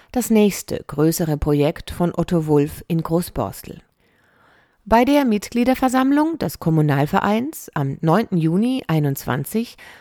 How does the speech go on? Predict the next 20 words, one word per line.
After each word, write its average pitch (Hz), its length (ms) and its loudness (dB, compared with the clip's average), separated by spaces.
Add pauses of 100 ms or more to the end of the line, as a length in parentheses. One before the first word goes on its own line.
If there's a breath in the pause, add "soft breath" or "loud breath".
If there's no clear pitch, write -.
fand 311 420 -2
eine 220 220 2
lebhafte 233 580 0
Diskussion 190 720 0
per 190 220 0
Videokonferenz 147 960 0
statt. - 460 -14 (480)
Sie 262 260 0
zeigte 220 480 2
uns, 233 380 -4 (260 loud breath)
dass 202 240 0
wir 208 240 4
auf 160 240 0
ein 143 180 -2
solches 139 460 0
Format 151 480 0
zurückgreifen 160 840 -6
können, 156 420 0
wenn 180 240 2
nötig. - 560 -4